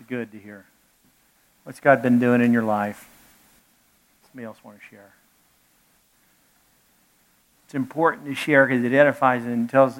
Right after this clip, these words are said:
you that you're not alone, you know? Uh, we go through a lot right here. Yeah, Ryan, awesome. This guy's in my neighborhood group. He was at the game. He's seen Sam dress up like pirate.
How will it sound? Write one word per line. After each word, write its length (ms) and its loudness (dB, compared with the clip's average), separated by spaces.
you 320 -2
that 240 2
you're 80 -6
not 160 2
alone, 540 0
you 60 -12
know? 280 -6
Uh, 200 -20
we 100 -12
go 180 -4
through 200 -4
a 20 -2
lot 260 2
right 180 -8
here. 220 -14
Yeah, 260 0
Ryan, 340 -2
awesome. 560 -6
This 100 -20
guy's 240 0
in 80 -2
my 80 2
neighborhood 600 -2
group. 400 -2
He 140 2
was 160 0
at 180 2
the 40 -10
game. 380 2
He's 160 -4
seen 340 -2
Sam 400 -2
dress 300 -2
up 160 -4
like 240 -2
pirate. 440 0